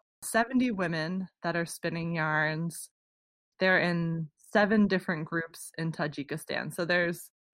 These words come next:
four groups in the south, which is right along the Afghan border. And then there are three groups in the north. They all work in these converted shipping containers.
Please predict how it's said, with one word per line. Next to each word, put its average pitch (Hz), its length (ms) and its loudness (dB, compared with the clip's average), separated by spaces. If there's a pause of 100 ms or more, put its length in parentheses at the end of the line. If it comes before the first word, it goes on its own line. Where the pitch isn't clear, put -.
(100)
four 220 220 6
groups 214 380 2
in 180 120 0
the 160 100 -2
south, 175 480 0
which 175 240 -6
is 156 480 -4
right 175 180 2
along 175 300 0
the 165 100 0
Afghan 170 520 0
border. 208 500 -2
And 170 160 -4
then 165 120 -4
there 160 260 -2
are 165 40 -4
three 170 260 -6
groups 165 360 -8
in 170 80 -6
the 160 120 -4
north. 160 360 -2 (1160)
They 196 140 6
all 220 420 6
work 202 400 2 (100)
in 175 460 -2
these 160 840 -2
converted 185 640 4
shipping 208 440 4
containers. 233 880 2